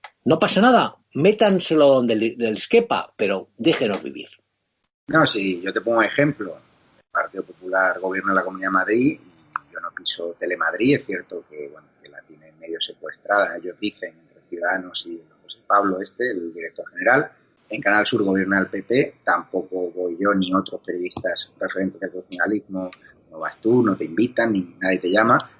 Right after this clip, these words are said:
Speaker 2: Y está claro que los líderes de la izquierda siempre tratan mejor a sus medios afines que los líderes de la
Speaker 1: Bueno.
Speaker 2: derecha. Eso ha sido tradicional y parece que va
Speaker 1: Hay una razón,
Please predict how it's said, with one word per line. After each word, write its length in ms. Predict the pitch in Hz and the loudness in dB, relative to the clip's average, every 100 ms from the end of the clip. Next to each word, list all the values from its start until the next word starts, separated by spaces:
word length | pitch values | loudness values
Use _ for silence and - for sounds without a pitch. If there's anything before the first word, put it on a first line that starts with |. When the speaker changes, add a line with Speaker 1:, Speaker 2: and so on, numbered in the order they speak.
| _ _ - | _ _ -4
Speaker 2:
Y 100 | 117 | -2
está 160 | 120 | 0
claro 220 | 113 131 127 | 2 2 2
que 280 | 117 110 - | 2 2 0
los 480 | 101 101 95 - - | 0 2 0 -2 -4
líderes 580 | 113 127 123 123 117 117 | 4 6 6 4 4 4
de 80 | |
la 80 | 117 | 2
izquierda 480 | 113 120 127 127 131 | 2 0 2 4 2
siempre 340 | - 110 110 | 0 -2 -2
tratan 280 | 107 107 104 | 0 2 2
mejor 440 | 104 104 113 104 - | 0 0 2 2 0
a 120 | - | -2
sus 200 | - 92 | -2 -4
medios 600 | 87 110 110 110 107 - _ _ _ _ - | 0 2 4 4 2 -2 _ _ _ _ -2
afines 580 | 104 - 113 123 127 | 0 0 0 2 0
que 140 | - 98 | -2 0
los 120 | 92 | 2
líderes 560 | 95 101 104 107 107 - _ _ | 4 4 4 4 0 -8 _ _
de 140 | 110 | -4
la 100 | - | -2
Speaker 1:
Bueno. 60 | - | -2
Speaker 2:
derecha. 120 | 110 _ _ 95 | -4 _ _ -10
Eso 320 | - 101 101 | -2 4 6
ha 80 | 98 | 4
sido 380 | - 104 110 110 | 4 4 4 4
tradicional 600 | 101 92 - 90 113 123 | 2 2 0 2 4 4
y 60 | |
parece 280 | - 95 92 | 4 0 0
que 120 | 92 | 0
va 280 | 92 104 113 - | 4 4 4 0
Speaker 1:
Hay 100 | 170 | 0
una 180 | 202 185 | 4 4
razón, 300 | 135 - | 2 -4